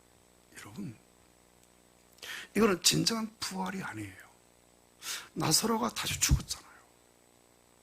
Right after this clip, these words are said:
근데 예수님께서 "내가 부활인데,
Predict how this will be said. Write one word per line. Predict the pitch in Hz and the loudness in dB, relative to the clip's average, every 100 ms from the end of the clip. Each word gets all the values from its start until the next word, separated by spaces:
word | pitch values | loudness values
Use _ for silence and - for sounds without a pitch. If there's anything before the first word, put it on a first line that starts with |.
| _ _ _ _ _ _ _ _ _ _ _ _ _ _ | _ _ _ _ _ _ _ _ _ _ _ _ _ _
근데 | - 220 160 214 - - _ _ - - | 4 6 6 2 -2 -16 _ _ -20 0
예수님께서 | 208 233 185 147 175 143 | 2 2 2 2 0 -2
"내가 | 175 220 226 | -2 -2 -2
부활인데, | - 165 202 196 165 185 185 | -8 -4 -2 0 0 0 -2